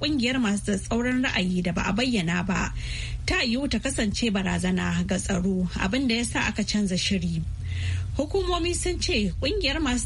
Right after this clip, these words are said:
tsatsauran ra'ayin yan right wing na daga cikin masu boran da ke goyon bayan tsohon shugaban Amurka Donald Trump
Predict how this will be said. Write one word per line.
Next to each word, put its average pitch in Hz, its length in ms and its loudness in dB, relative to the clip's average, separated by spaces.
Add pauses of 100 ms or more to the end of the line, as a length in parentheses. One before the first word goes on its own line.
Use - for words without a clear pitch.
tsatsauran 233 420 0
ra'ayin 208 380 0
yan 220 180 0
right 226 300 0
wing 196 240 0 (120)
na 196 180 2
daga 190 180 0
cikin 381 320 -2
masu 262 260 0
boran 240 360 0
da 214 80 0
ke 190 180 -2
goyon 233 380 2
bayan 240 220 2
tsohon 240 360 0
shugaban 202 480 0
Amurka 208 340 0
Donald 190 320 0
Trump 185 320 0